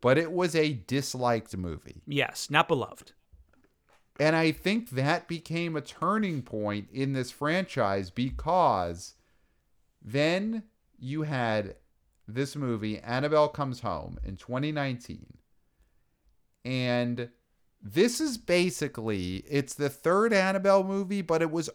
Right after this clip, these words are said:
Speaker 1: also sort of the third proper Conjuring movie because Vera Farmiga and Patrick Wilson are the stars of this movie.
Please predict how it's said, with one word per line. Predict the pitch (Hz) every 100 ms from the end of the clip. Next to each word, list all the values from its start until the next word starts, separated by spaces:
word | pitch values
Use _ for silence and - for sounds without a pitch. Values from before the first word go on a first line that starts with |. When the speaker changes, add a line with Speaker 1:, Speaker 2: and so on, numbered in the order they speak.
| _
Speaker 1:
also | 170 240 285 294 - 240 220
sort | - - 170 175
of | 170 147
the | 135
third | 120 - 143 143 147 151 151 139 _
proper | - 131 120 127 143 131
Conjuring | - 127 117 123 139 151 156
movie | 160 165 165 180 190 - _ _ _ _ -
because | 123 135 110
Vera | 120 139 156
Farmiga | 151 147 127 127 123 131 127 123 90
and | 120 113 107 -
Patrick | - 131 131 135 123
Wilson | 117 120 127 110
are | 120 127 143
the | 139
stars | - - 107 107 127 139 143
of | 131
this | 139 113
movie. | 101 110 123 156 190